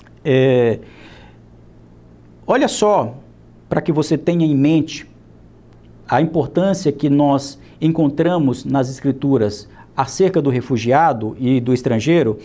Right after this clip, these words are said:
veja o que Jeremias diz lá no capítulo sete, versículos seis e sete. "Se não oprimirdes o estrangeiro e o órfão e a viúva, nem derramardes sangue inocente nesse lugar, nem andardes após outros deuses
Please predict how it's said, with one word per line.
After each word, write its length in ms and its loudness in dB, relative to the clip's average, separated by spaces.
veja 240 0
o 20 -2
que 300 0
Jeremias 760 0
diz 260 -2
lá 180 2
no 80 -2
capítulo 460 0
sete, 380 -2
versículos 500 -2
seis 380 -2
e 60 -6
sete. 500 -4
"Se 240 -4
não 260 4
oprimirdes 800 0
o 80 2
estrangeiro 920 0
e 100 -2
o 140 0
órfão 420 2
e 80 -2
a 80 0
viúva, 560 0
nem 300 2
derramardes 600 0
sangue 400 0
inocente 480 0
nesse 240 0
lugar, 500 0
nem 200 2
andardes 520 0
após 380 0
outros 360 -2
deuses 640 0